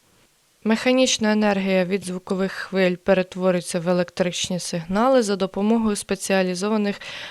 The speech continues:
волоконних клітин, розташованих всередині внутрішнього вуха, завитку. Завиток має близько п'ятнадцяти тисяч чутливих волосків, які рухаються і збуджують нервові закінчення і відправляють нейронний сигнал до нашого мозку.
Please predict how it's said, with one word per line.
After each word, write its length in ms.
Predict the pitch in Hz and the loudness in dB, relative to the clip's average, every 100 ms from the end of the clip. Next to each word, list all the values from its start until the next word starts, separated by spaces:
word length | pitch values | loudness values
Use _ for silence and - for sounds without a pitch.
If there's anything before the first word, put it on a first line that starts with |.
| - - | -14 -2
волоконних 640 | 185 190 - 202 190 180 | 0 0 0 0 0 -2
клітин, 640 | - 180 175 - 240 247 | -4 -4 -4 0 2 2
розташованих 760 | 190 190 - 190 - 247 214 202 | 0 -4 -6 -4 0 2 2 0
всередині 640 | - - 196 202 196 190 | -2 0 2 2 0 0
внутрішнього 760 | 185 185 190 185 180 - 190 196 | 0 0 -2 -4 -4 -2 0 0
вуха, 440 | 185 190 - 170 - - _ - | -2 -4 -2 -4 -4 -18 _ -12
завитку. 640 | 175 196 190 - - 175 165 - - - - _ _ _ | -6 -4 -4 -8 -10 -10 -10 -14 -20 -18 -20 _ _ _
Завиток 600 | 208 196 220 233 302 302 | -2 0 0 4 2 4
має 260 | 240 247 233 | 4 4 4
близько 400 | 208 226 - - | 2 0 0 -4
п'ятнадцяти 800 | - 208 214 214 208 185 - 190 | -2 0 2 2 2 -4 -4 -4
тисяч 400 | - 202 - 175 | -2 -2 -4 -6
чутливих 640 | - 196 - 196 185 - | -6 -4 -2 0 -2 -4
волосків, 720 | 180 180 175 - 240 262 208 | -4 -2 -4 -6 -4 -2 -2
які 300 | 190 185 196 | -6 -4 -4
рухаються 520 | 190 233 - 196 - 190 | -2 -2 -2 -4 -2 -4
і 80 | |
збуджують 560 | 180 185 226 - 196 190 | -6 -4 -4 -2 -4 -4
нервові 440 | 190 180 202 196 | -4 -4 -2 -2
закінчення 720 | 185 196 - 196 180 180 170 170 | -2 -4 -4 -4 -4 -4 -4 -4
і 40 | |
відправляють 680 | 170 - - 170 190 214 202 | -6 -8 -8 -4 -2 -2 -2
нейронний 500 | 185 185 185 180 175 | -4 -2 -2 -4 -4
сигнал 500 | 170 180 165 196 214 | -6 -8 -6 -4 -4
до 120 | 185 | -4
нашого 380 | 175 180 - 185 | -6 -6 -4 -2
мозку. 520 | 185 175 160 - - | -2 -4 -6 -12 -16